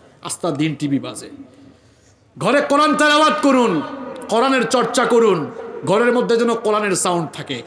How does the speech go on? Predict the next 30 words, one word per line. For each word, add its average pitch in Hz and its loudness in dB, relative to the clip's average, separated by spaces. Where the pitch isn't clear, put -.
আপনার - -4
ছেলে 226 0
যেন 262 0
কোরআন 180 0
পড়ে, 139 -2
মেয়ে 214 2
যেন 285 2
কোরআন 208 0
পড়ে, 156 0
আপনার 262 0
ভাই 254 2
যেন 294 0
কোরআন 226 0
পড়ে, 175 2
বোন 330 4
যেন 330 4
কোরআন 302 2
পড়ে, 226 2
সবাই 330 4
যেন 349 4
কোরআনের 285 2
sound 302 2
দিয়ে, 254 2
কোরআনের 233 0
ধ্বনি 208 0
দিয়ে 190 0
ঘরটাকে 175 0
ধ্বনিত 175 -4
করে 165 -2
রাখে। 151 -2